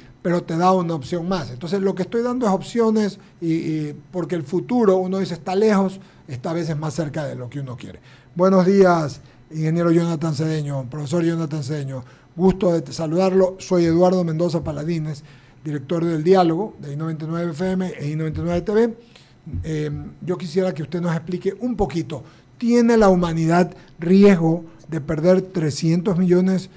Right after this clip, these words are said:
de empleos en los próximos diez o cinco años, como se está advirtiendo? Se-, ¿qué se puede hacer o qué hay que hacer para ir con la tecnología y que esta nos ayude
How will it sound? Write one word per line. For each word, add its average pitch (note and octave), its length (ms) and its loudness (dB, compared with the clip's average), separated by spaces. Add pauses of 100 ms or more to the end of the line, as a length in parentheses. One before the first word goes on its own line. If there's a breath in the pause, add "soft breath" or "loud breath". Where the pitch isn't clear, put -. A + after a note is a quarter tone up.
(220 soft breath)
de D#3 100 -6
empleos E3 480 0 (240)
en D#3 80 -12
los C#3+ 80 -8
próximos E3 480 -4
diez C3+ 260 -4
o F3+ 140 -2
cinco E3+ 320 -6
años, F3+ 260 -4
como D3+ 220 -10
se D3+ 80 -8
está E3+ 160 -8
advirtiendo? F#3 640 2 (500 loud breath)
Se-, F3+ 300 -4 (100)
¿qué G#3 160 2
se G#3+ 140 0
puede G3 280 0
hacer F#3+ 300 2
o D#3 180 -4
qué G3+ 160 2
hay G3+ 160 2
que G3 140 -2
hacer E3 400 0 (320 loud breath)
para D#3 220 -2
ir F#3 340 4 (680)
con G#3 240 8
la F#3+ 140 2
tecnología F3 680 2
y C#3 60 -6
que F3 120 -2
esta E3 180 -4
nos D#3+ 180 -4
ayude F#3+ 500 0